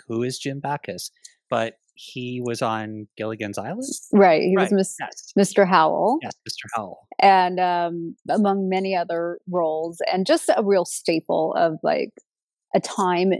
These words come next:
Speaker 2: in Hollywood glamour that existed, e-, especially in Bel Air. And, um, and so if you're from here, you just respect and know these different eras of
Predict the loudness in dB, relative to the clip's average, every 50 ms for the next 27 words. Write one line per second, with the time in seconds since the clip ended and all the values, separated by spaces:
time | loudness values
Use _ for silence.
0 | -2 _ 0 2 4 4 2 0 -2 2 2 4 4 6 4 4 4 4 4 4
1 | 2 0 -2 -4 0 2 2 2 2 0 0 -2 -2 -2 0 2 2 4 4 2
2 | 0 -4 _ _ _ _ _ _ _ _ _ _ _ 4 4 6 6 6 6 4
3 | 4 0 -2 0 2 2 2 0 -2 -4 -6 -6 -2 0 2 2 2 0 -2 0
4 | 2 2 2 4 4 2 4 4 4 4 4 2 2 2 0 -2 -4 -4 -4 2
5 | 4 4 4 4 6 4 4 4 4 2 0 -2 -2 -4 -4 -6 -8 _ _ _
6 | _ _ _ _ _ 0 0 2 4 4 4 4 4 2 2 4 4 6 6 4
7 | 4 0 -2 0 2 2 4 4 4 4 4 2 2 2 2 2 2 0 0 0
8 | 2 2 2 0 0 2 2 2 2 2 0 -2 0 0 0 0 0 0 0 0
9 | 2 2 2 2 2 2 -2 -2 -2 -2 -4 -2 -2 0 0 2 2 2 0 0
10 | -2 0 0 0 0 0 -2